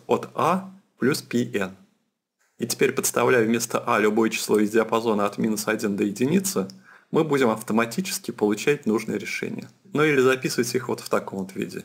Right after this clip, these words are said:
Это и это будет одно и то же. Рассмотрим пример. Пусть а равно корень из трёх на два. Тогда получим уравнение синус икс корень из трёх на два.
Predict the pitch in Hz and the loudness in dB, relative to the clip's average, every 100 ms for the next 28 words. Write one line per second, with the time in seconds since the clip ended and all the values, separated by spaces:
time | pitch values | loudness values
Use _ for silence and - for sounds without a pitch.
0 | - 143 139 135 151 107 110 104 107 110 | -2 0 4 4 4 0 -2 0 -2 0
1 | 117 104 - 52 - - _ _ _ _ | 0 0 -2 -6 -8 -16 _ _ _ _
2 | 113 - 151 151 127 123 127 104 - - | -6 -2 -2 -2 -2 0 2 0 -2 0
3 | 131 - - 165 165 117 127 135 139 123 | 0 0 -2 0 2 2 2 2 2 2
4 | 113 - 123 123 107 95 - - _ _ | 0 0 0 0 -2 -4 -8 -16 _ _
5 | _ - 110 123 113 92 - 117 123 120 | _ -2 0 2 2 2 2 4 4 2
6 | 110 117 120 123 104 101 - 123 110 - | 0 2 4 2 0 -2 -2 -2 -2 -6
7 | 135 123 - - 117 107 - 117 - 110 | -8 -6 -4 -2 0 -2 -2 -4 -2 -4
8 | 101 98 117 - | -4 -4 -6 -6